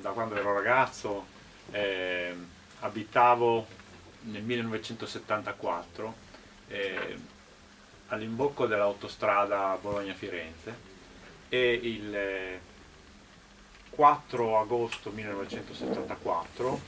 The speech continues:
devo partire con la mia famiglia per le vacanze e, eh, ho il ricordo di questa notte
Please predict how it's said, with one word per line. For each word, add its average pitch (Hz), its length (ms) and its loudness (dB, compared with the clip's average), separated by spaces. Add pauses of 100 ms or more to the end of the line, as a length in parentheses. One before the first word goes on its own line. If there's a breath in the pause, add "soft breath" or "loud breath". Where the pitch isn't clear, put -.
(120)
devo 95 180 -2
partire 95 460 -2
con - 140 -6
la 92 60 -6
mia 95 160 -10
famiglia 95 500 -10
per 87 160 -12
le 87 60 -8
vacanze 104 680 -2 (600)
e, 131 320 2
eh, 101 340 -2
ho 117 120 -2
il 113 60 -4
ricordo 123 760 2 (120)
di - 120 -16
questa - 360 -2
notte 139 560 0